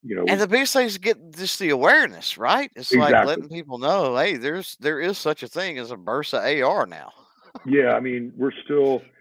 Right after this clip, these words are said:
Speaker 1: you know, here we are, we've, we've been, had 'em at shot Show, we've had 'em at, you know, all the dealer shows, and, and, uh, and we put out press releases, and they've been all over our,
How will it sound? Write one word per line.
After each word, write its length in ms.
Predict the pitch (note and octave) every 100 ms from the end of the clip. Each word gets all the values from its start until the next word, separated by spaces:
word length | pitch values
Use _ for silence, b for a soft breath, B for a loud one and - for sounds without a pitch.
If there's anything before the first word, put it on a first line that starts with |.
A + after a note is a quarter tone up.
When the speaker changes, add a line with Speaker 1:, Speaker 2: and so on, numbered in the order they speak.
| b b -
Speaker 1:
you 80 | C3+
know, 40 |
here 180 | C#3 D3
we 100 | C#3
are, 160 | C3 B2+
we've, 180 | B2+ A2+
we've 200 | C#3 B2+
been, 140 | C3 B2
had 260 | A2 B2+
'em 80 | B2+
at 60 | - -
shot 220 | B2 B2
Show, 140 | A#2 G#2+
we've 180 | G2 G2+
had 180 | A2+ A#2
'em 140 | A2+
at, 120 | A2 - _ _ _ _ _
you 100 | B2
know, 120 | A#2+
all 320 | - C3 C#3
the 120 | C3 A#2+
dealer 400 | G2 C#3+ C3+ A2+
shows, 500 | C3+ A#2+ A2+ G#2+ G2
and, 180 | G#2+ G2 b b b _ -
and, 340 | B2 B2 A#2
uh, 360 | B2 A2 A2 -
and 240 | B2+ A2+ A2+
we 140 | A#2
put 200 | - C3+
out 160 | B2+ -
press 240 | D#3+ C#3 D3
releases, 440 | A#2+ A2+ A2 A2
and 120 | A2+
they've 120 | A#2+ C#3
been 120 | C#3
all 180 | C#3+ D3
over 360 | D3 C3+ C3
our, 120 | B2+